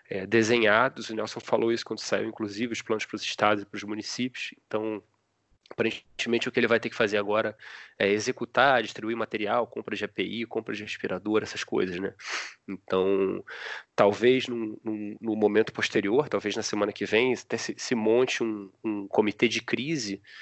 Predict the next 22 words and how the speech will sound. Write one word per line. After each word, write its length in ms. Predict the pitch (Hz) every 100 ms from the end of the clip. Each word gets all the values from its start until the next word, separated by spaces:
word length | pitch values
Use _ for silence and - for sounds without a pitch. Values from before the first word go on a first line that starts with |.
| - - - -
pra 320 | 101 104 98
poder 1000 | 113 104 107 110 110 113 110 107 98 92 - _ _ -
lidar 340 | 107 104 110
melhor 240 | 120 110
com 180 | 110 135
isso. 400 | 110 101 - - - -
A 160 | 110
minha 260 | 110 143 196
impressão, 720 | 196 147 113 - 143 160 127
né, 300 | 117 135 131
e, 480 | 117 107 113 107 107
e 40 |
nós 260 | 107 107 107
oncologistas, 600 | 110 117 110 95 117 101
a 40 |
gente 140 | 107 -
tem 100 | 110
visto 240 | 110 -
muito 220 | 110 -
isso, 220 | 113 120 117
né, 100 | 110
Aline? 280 | 90 87